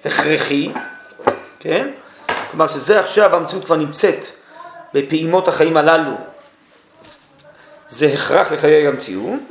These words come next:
ישראל מוכרח לאסוף את מקור חייו, מקור חייו זה בעצם התורה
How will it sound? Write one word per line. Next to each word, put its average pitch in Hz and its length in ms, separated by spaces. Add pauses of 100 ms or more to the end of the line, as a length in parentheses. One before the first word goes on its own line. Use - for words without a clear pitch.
(880)
ישראל 185 380 (1120)
מוכרח 131 340
לאסוף 170 220
את 151 60
מקור 135 300
חייו, 104 420 (560)
מקור 202 340
חייו 156 440 (640)
זה 160 100
בעצם 151 480
התורה 107 400